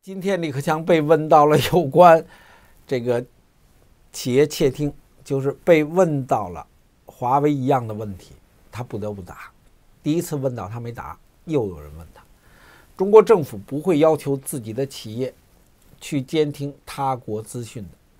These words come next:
中国政府，他当然代表政府，任正非也叫中国政府，但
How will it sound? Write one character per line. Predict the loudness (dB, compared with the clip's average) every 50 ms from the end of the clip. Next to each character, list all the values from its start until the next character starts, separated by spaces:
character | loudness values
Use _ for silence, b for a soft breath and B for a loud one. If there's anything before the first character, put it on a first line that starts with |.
| b b b b b b b b _ _
中 | 2 4 4 4 2 0
国 | 4 4 4 4
政 | 4 2 0 -2 -2 -2 -4
府， | -8 -12 -16 -20 -20 -20 _ _ _ _ _ _ _ _ _ _ _ -20 _ _ _ _ _ _ _ _ _ _ _ _ _ _ _ _ _ _ _ _ b b b b b b b b b b
他 | -2 -2 4
当 | 6 6 6 6
然 | 4 2 2
代 | 2 2 0
表 | 0 -6
政 | -8 -12 -14 -16
府， | -18 -20 -20 _ _ _ _ _ _ _ _ _ _ _ _ _ _ b b b b b b b b _
任 | 0 0 2 2
正 | 0 0 0 0
非 | 0 0 0
也 | 0 -2 -2
叫 | -2 -4 -6 -6
中 | -6 -6 -6 -6 -4 -4
国 | -2 -2 -2 -2
政 | -2 -4 -8 -8 -8
府， | -14 -20 -20 _ _ _ _ _ _ _ _ _ _ _ _ _ _ _ _ _ _ _ _ _ _ _ _ _ _ _ _ _ _ _ _ _ _ _ _ _ _ _ _
但 | 2 2 2 2